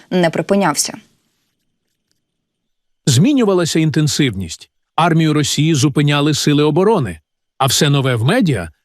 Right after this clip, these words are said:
Speaker 2: це лише вкидання додаткових резервів у старе.
Speaker 1: Американський аналітик Кір Джайлс із Chatham House написав, що термін у п'ятдесят днів надає Москві простір для маневру на дипломатичній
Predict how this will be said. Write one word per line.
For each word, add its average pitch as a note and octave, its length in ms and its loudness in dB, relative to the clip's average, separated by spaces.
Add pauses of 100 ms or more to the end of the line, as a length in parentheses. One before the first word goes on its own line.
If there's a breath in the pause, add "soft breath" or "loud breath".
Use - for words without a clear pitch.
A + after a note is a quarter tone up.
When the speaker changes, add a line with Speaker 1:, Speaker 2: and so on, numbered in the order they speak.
Speaker 2:
це - 140 0
лише D#3 320 0
вкидання D#3 600 0
додаткових D3+ 640 0
резервів C#3 600 0
у D#3+ 80 0
старе. A2 500 -2 (1700 loud breath)
Speaker 1:
Американський A3+ 540 2
аналітик A3 500 2
Кір G3+ 220 2
Джайлс F3+ 640 2
із F3+ 180 0
Chatham G3 460 -2
House A3+ 420 2
написав, F#3+ 420 0
що - 180 -2
термін G3 380 2
у G3 60 -2
п'ятдесят F3 420 -2
днів F#3 260 0
надає F#3 320 2
Москві F3+ 340 0
простір F#3 500 -2
для E3+ 300 2
маневру F#3 640 0 (240 loud breath)
на F#3 360 2
дипломатичній F3 1120 0